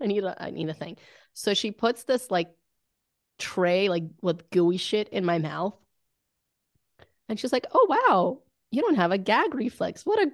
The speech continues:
great patient you are." <laughs> And thankfully, I couldn't say anything to her because my mouth was full of mouth guard goop. But then later, she's, um,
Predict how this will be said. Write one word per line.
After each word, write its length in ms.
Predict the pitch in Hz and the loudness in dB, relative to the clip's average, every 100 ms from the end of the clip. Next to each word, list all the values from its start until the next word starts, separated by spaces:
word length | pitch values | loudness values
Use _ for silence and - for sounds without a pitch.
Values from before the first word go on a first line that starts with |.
| - | -4
great 560 | 208 180 185 277 - | -4 0 0 0 -10
patient 520 | - 403 494 - 349 185 | 2 4 4 4 4 6
you 180 | 202 | 4
are." 400 | 170 160 - 131 - _ _ _ - | 6 4 -2 -8 -16 _ _ _ -10
<laughs> 60 | - - _ _ _ _ _ _ - _ - - _ _ _ _ _ _ _ _ _ _ - - - 269 - _ _ | -10 -10 _ _ _ _ _ _ -20 _ -18 -18 _ _ _ _ _ _ _ _ _ _ -10 -8 -10 -16 -16 _ _
And 140 | 262 262 | 0 4
thankfully, 420 | 302 320 311 262 | 4 4 4 6
I 80 | 226 | 6
couldn't 220 | 240 240 | 6 4
say 180 | 214 190 | 4 4
anything 300 | 180 180 175 | 4 0 -2
to 80 | 160 | 2
her 180 | 165 | 2
because 540 | 165 170 175 165 165 - _ _ | 2 0 0 0 -2 -10 _ _
my 160 | 175 170 | 2 4
mouth 300 | 160 165 - | 4 0 -6
was 140 | 175 | -8
full 220 | - 190 160 | 2 2 2
of 220 | 160 - _ _ _ _ _ _ _ _ _ _ _ - | -2 -8 _ _ _ _ _ _ _ _ _ _ _ 2
mouth 320 | 185 165 - | 4 4 2
guard 340 | 180 151 160 - 202 | 2 2 -2 -8 -2
goop. 300 | 175 165 165 - _ _ _ _ _ _ _ _ _ - - _ - | 2 4 4 0 _ _ _ _ _ _ _ _ _ -20 -20 _ 0
But 140 | 208 | 2
then 280 | 202 240 226 | 6 4 2
later, 420 | 185 214 226 185 | 2 4 4 2
she's, 380 | 175 - 185 170 | 0 -2 -2 0
um, 520 | - 165 160 151 - | 0 2 0 -4 -12